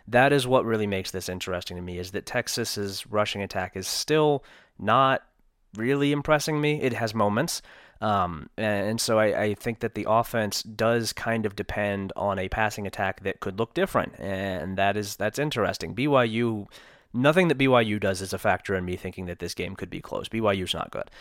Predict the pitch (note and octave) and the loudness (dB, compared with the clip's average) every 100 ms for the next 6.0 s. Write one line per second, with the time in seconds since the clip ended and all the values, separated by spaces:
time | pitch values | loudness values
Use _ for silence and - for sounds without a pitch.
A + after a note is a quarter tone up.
0 | - - G#2 A2 G#2 - - - _ - | -20 -6 4 4 4 0 -18 -20 _ 0
1 | C3 - C#3 B2 A#2+ A#2 G#2+ G#2+ - G#2+ | 0 2 0 0 0 0 2 2 0 -4
2 | - G#2+ G2+ G2+ F#2+ F#2+ - G2+ F#2+ F#2 | -2 0 0 0 0 -2 -6 -4 -2 -4
3 | - F2+ - F2+ - - B1 - - G2+ | -6 -6 -4 -6 -6 -10 -10 -10 -6 -6
4 | G#2 - A2 G2+ F#2 G#2 - G2 F#2+ - | -4 2 4 4 0 -4 -6 -6 -8 -8
5 | F#2 - F#2 - - - - - - | -8 -6 -6 -6 -6 -8 -12 -12 -16